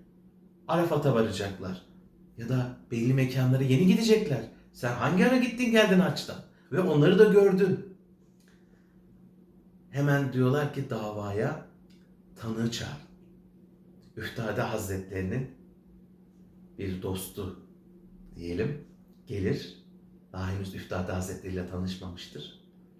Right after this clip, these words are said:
Der ki, "Evet," der, "biz birlikte hacca gittik." Aziz Mahmud Hüdayi Hazretleri şaşırır. Kendisi şimdi Osmanlı döneminde öyle bir dönem ki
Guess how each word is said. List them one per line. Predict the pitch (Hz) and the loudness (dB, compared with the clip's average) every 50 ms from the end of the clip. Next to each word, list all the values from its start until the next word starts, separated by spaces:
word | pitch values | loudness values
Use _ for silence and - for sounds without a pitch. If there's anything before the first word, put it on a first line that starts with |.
| - - - - _ _ _ _ - - _ - - - _ _ _ _ - _ _ - | -20 -20 -20 -20 _ _ _ _ -20 -20 _ -20 -20 -20 _ _ _ _ -20 _ _ -8
Der | - 110 143 147 147 147 | -4 -2 -2 -2 -2 -4
ki, | - 143 143 143 139 143 - - - - - - - - - _ - _ _ _ _ _ _ _ _ - - - - _ _ - - - - - _ - - - - - | -6 -4 -4 -4 -4 -6 -10 -16 -20 -20 -20 -20 -20 -20 -20 _ -20 _ _ _ _ _ _ _ _ -20 -20 -20 -20 _ _ -20 -20 -20 -20 -20 _ -20 -20 -20 -14 -8
"Evet," | 113 113 110 104 95 - | -4 -4 -4 -4 -6 -10
der, | - - - - - - - - - - | -14 -16 -16 -16 -20 -20 -20 -20 -16 -12
"biz | 113 107 101 98 | -10 -10 -8 -6
birlikte | 110 101 95 98 95 - 110 | -6 -4 -4 -6 -8 -8 -8
hacca | 95 104 98 92 - - | -8 -8 -8 -8 -8 -8
gittik." | - - - - - - - - - - - - - - - - - - - - - _ - - - - - - _ _ - | -8 -10 -12 -18 -20 -20 -20 -20 -20 -20 -20 -20 -20 -20 -20 -20 -20 -20 -20 -20 -20 _ -20 -20 -20 -20 -20 -20 _ _ -14
Aziz | 95 92 - - | -14 -12 -10 -8
Mahmud | 92 87 87 87 90 | -8 -8 -8 -10 -12
Hüdayi | - - 87 90 92 | -12 -12 -12 -10 -8
Hazretleri | 92 90 - - - - 90 - - | -8 -8 -10 -12 -14 -14 -14 -12 -12
şaşırır. | - - 92 - - 90 90 - - - - - - - - - - _ _ - - _ _ - - | -12 -12 -14 -14 -14 -14 -14 -16 -16 -20 -20 -20 -20 -20 -20 -20 -20 _ _ -20 -20 _ _ -20 -20
Kendisi | - - 95 92 92 - - - - - - - - - - _ - - | -14 -10 -10 -8 -8 -10 -12 -14 -14 -16 -16 -18 -20 -20 -20 _ -20 -20
şimdi | - - 95 95 92 92 92 - | -18 -14 -10 -8 -8 -8 -8 -10
Osmanlı | - - - - - - 92 95 92 90 | -12 -14 -14 -12 -10 -8 -6 -6 -6 -8
döneminde | - 76 - - 92 98 95 92 | -8 -12 -12 -12 -12 -12 -12 -10
öyle | 90 104 98 95 92 92 | -10 -8 -8 -8 -8 -8
bir | 95 101 | -8 -8
dönem | 107 127 170 190 190 190 | -6 -4 -4 -2 -4 -4
ki | - - 135 - - | -6 -8 -10 -12 -12